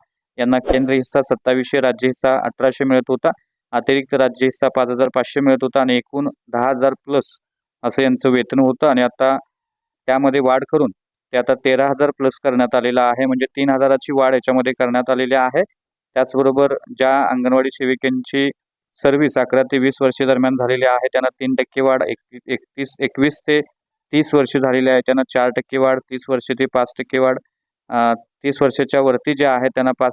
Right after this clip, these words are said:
टक्के वाढ आहे आणि ही प्रोसिजर ही, अ, संपूर्ण प्रक्रिया जी आहे ते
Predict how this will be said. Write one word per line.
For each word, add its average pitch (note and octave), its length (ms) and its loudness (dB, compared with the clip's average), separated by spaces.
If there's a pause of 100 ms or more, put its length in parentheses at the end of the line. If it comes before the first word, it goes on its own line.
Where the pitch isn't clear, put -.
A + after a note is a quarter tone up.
(100)
टक्के C3 180 -8
वाढ B2 220 0 (260)
आहे A#2 300 -4 (460)
आणि A#2+ 360 0 (140)
ही B2+ 160 -4
प्रोसिजर C3+ 480 0
ही, C3 380 -2
अ, A#2 220 4
संपूर्ण C3+ 540 0
प्रक्रिया C3+ 460 0
जी - 420 -10
आहे B2 240 2
ते B2+ 200 0